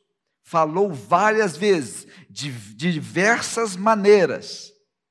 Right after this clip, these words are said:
a nossos antepassados por meio dos profetas." Então, aos antepassados, Deus falou por meio dos profetas.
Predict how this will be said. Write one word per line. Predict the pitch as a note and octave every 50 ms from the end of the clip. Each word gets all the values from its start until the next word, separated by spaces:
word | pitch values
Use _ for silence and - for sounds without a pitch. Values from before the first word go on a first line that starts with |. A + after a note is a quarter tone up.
| _ _ _ _ _ _ _ _ _ _ _ _ _ _ _ _ _ _ _ _ _ _ _ _ _ _ _ _ _ _ _ _ _ _ _ _ _ _ _ - - -
a | - D#3+ E3
nossos | D3+ D3+ D#3 F3+ G3+ A3 G#3+ - F#3+ E3+
antepassados | F#3+ F3 - F3 E3 - D#3 C3+ C3 - - F3 F#3 G3+ G3+ F3+ G#3 F#3+ -
por | - - E3 D3+ C#3
meio | C#3 D#3 F#3 G3 F#3+ F3 D3
dos | B2+ D#3 F#3+ A3 A#3+ G3 - - - - - _ _ _ _ _ _ _ _ _ _ _
profetas." | - A2+ A#2 A2+ G#2+ - - - D#3 D#3+ D3+ A#2+ - - - - - - - - - _ _ _ _ _ _ _ _ _ _ _ _ _ _ _ _ _ _ _ _ _ _ _ _ _ _ _ _ -
Então, | A2 G2+ - - C3+ D3 C#3 B2
aos | A#2+ A2+ A#2+
antepassados, | A2+ G#2+ - A2+ G2+ - F#2+ F#2 - - - C3+ D3 D#3 D3+ C3 G#2+
Deus | G2+ B2+ B2 A2+ -
falou | - G#2+ F#2+ G2+ A#2+ D3+ E3+ F3+ F#3+ - - - _ _ _
por | - B2 G#2 F2
meio | G2+ B2 C#3 C#3 C3
dos | A2+ G#2 A#2+ B2+ C#3+ D3 - -
profetas. | - - A#2 B2 A#2+ - - F#3+ F#3 - - - - - -